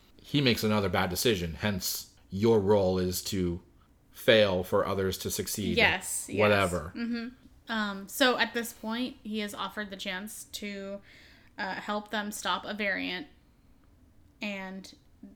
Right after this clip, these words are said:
Speaker 2: it's revealed, Mobius rese-, reveals, he's like, "Well, why would you possibly need me?" or whatever about it.
Speaker 1: Well, he kinda guessed, he's like, "Let me guess, you need me to help s-,
Speaker 2: You
Speaker 1: stop."
Speaker 2: need me to help.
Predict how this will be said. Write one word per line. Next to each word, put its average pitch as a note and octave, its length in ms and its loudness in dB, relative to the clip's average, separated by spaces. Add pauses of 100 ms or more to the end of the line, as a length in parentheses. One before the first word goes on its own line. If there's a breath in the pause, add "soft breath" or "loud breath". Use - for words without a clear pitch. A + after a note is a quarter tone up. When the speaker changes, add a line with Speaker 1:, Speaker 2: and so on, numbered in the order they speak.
Speaker 2:
it's - 220 -10
revealed, F#3+ 560 -6
Mobius G3+ 480 -4
rese-, F#3 320 -8
reveals, F#3+ 400 -4
he's A3+ 220 0
like, F#3+ 160 -2
"Well, G3 120 -4
why G#3+ 200 4
would G#3 180 -4
you G3+ 80 -6
possibly F#3 480 -6
need F3+ 220 -10
me?" G#3 420 -6 (180)
or F#3 100 -8
whatever E3+ 480 -8
about E3+ 260 -4
it. - 160 -12
Speaker 1:
Well, E3+ 120 10
he C3+ 80 8
kinda A#2+ 220 6
guessed, G#2+ 280 0
he's F2+ 140 -4
like, E2+ 180 -4
"Let G2+ 140 -2
me G2 80 -2
guess, F2+ 320 -2
you G2 40 -4
need G2+ 200 -2
me G2 320 0
to F#2 200 0
help F#2+ 220 0
s-, - 200 -10 (200)
Speaker 2:
You A#3+ 120 2
Speaker 1:
stop." F#3+ 220 4
Speaker 2:
need G#3+ 60 -4
me A#3 160 0
to G#3 80 0
help. F#3 300 -2